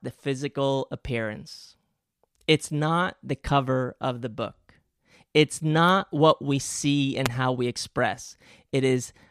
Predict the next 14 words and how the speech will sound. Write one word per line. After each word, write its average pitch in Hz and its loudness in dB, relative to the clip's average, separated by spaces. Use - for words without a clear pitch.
ultimately 165 4
how 139 2
we 135 2
perceive 156 -2
and 131 -2
how 135 2
we 135 -2
are 113 -2
internally. 143 -2
And 151 2
that's 165 2
where 143 6
strong 151 4
mind 143 0